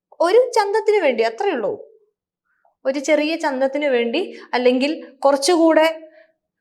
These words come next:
നല്ല രീതിയിൽ, കുറച്ചുകൂടെ ആകർഷകമായ രീതിയിൽ ഒരു പദത്തെ ഡിസൈൻ ചെയ്യാൻ വേണ്ടിയിട്ടാണ് അനുപ്രയോഗങ്ങൾ പ്രയോഗിക്കാറ് ഉള്ളത്.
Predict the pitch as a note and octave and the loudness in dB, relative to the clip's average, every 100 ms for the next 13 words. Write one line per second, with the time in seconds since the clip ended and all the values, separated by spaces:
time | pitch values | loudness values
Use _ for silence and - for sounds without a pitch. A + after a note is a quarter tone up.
0 | _ _ C#4+ C#4+ E4+ F#4+ F4+ C4+ A#3+ A#3+ | _ _ 0 2 4 4 2 0 -4 -4
1 | G3 B3 A#3+ - C4+ C4 C4+ C4+ - - | -4 -4 -4 -4 0 2 0 -4 -16 -2
2 | B3+ C#4+ E4+ F#4 G4+ G#4 G4 F4 C#4+ D4 | 2 4 4 2 4 4 4 4 2 0
3 | C#4 C4 B3+ C4+ C#4 B3 C4 C4+ B3 C#4 | -2 -2 -2 -2 -2 -2 0 0 2 0
4 | C#4 D#4+ A3 C4+ C4+ D#4+ E4+ F4 D4+ A#3+ | 0 0 0 -2 0 -2 -2 -6 -6 -6
5 | A3+ A3+ G#3+ A3 A3+ A#3 G3+ G3+ G3+ - | -8 -8 -8 -8 -6 -6 -4 -6 -10 -20
6 | - C#4 D4+ F4+ E4 B3 G#3+ G#3 G3+ G3+ | -2 0 0 -2 -4 -2 0 0 -2 -4
7 | G3+ G3 G3 G3 _ A3 F#3 F3+ F#3 G3 | -8 -12 -14 -18 _ -2 0 0 -4 -6
8 | G3 F#3+ F3 F4 A#4+ F3 D3+ C#3+ - | -2 -2 2 2 0 -6 -8 -8 -12